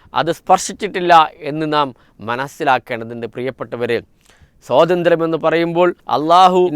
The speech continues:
ഹറാമാക്കിയ കാര്യങ്ങളിലേക്ക് നീങ്ങാനുള്ള സ്വാതന്ത്ര്യത്തെക്കുറിച്ചാണ് നമ്മൾ ആലോചിക്കുന്നതെങ്കിൽ നാം നാളെ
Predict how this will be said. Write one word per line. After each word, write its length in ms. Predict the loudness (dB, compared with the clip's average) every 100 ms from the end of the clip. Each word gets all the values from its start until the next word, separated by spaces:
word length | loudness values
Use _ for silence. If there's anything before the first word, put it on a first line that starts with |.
| 0
ഹറാമാക്കിയ 800 | 2 6 6 6 4 2 0 -2
കാര്യങ്ങളിലേക്ക് 880 | 2 2 2 0 -2 -2 -2 -2 -2
നീങ്ങാനുള്ള 640 | -2 0 0 2 2 0 -4 _ -4
സ്വാതന്ത്ര്യത്തെക്കുറിച്ചാണ് 1040 | 2 4 6 2 0 -2 -4 -6 0 2 2
നമ്മൾ 240 | -2 0
ആലോചിക്കുന്നതെങ്കിൽ 920 | 2 0 -4 -10 -10 -8 -6 -6 -8 -10 _ _ -4
നാം 340 | 0 0 -4 _ _ _ _
നാളെ 380 | -8 -4 -2